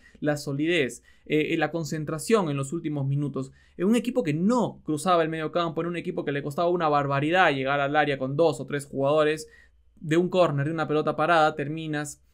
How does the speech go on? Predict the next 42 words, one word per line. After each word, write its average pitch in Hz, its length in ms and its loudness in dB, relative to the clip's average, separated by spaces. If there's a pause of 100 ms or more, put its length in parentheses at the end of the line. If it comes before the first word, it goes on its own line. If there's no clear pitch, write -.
concediéndole 180 800 0
un 165 160 -4
penal 170 360 0
y 165 100 -8
terminas 190 380 -2
complicándote 175 1040 -2
nuevamente 170 680 -4
el 135 80 -4
partido, 143 400 -2
que 156 60 -6
es 156 100 -8
algo 185 200 -2
que 185 80 -6
hemos 175 220 -4
visto 175 340 -6
que 143 80 -4
en 139 80 -6
Melgar 165 280 -2
es - 240 -8 (100)
una 196 300 0
constante. 165 800 -2
La 135 200 2
debilidad, 139 760 6 (240)
eh, 123 340 -4
la 131 100 0
fragilidad. 139 680 0 (240)
En 139 160 -2
cuanto 135 220 0
a 123 60 2
la 127 100 0
concentración, 135 720 -4
este 254 140 -8
es 202 80 -10
un 220 80 -4
tema 233 180 -2
más 226 160 -2
de 220 80 2
concentración 180 800 -2
que 143 100 0
de 135 120 2
defensa, 139 520 -2
porque 139 440 -4